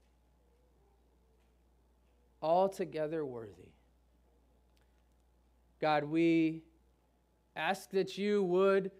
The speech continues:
speak your living and active word to us, because we are desperate for a word in a dry and weary land. God, fill us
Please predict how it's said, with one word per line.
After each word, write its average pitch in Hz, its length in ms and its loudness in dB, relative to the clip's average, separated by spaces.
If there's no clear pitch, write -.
speak 233 760 -6
your 196 340 -2
living 190 380 -4
and 170 180 -6
active 165 460 -10
word 147 440 -4
to 147 160 -10
us, 123 300 -14
because 151 420 -4
we 185 240 0
are 147 160 0
desperate 139 840 -8
for 139 260 0
a 127 80 0
word 123 560 -2
in 139 120 -10
a 127 80 -10
dry 131 360 -8
and 123 180 -8
weary 117 300 -10
land. 104 180 -16
God, 156 220 0
fill 226 440 4
us - 640 2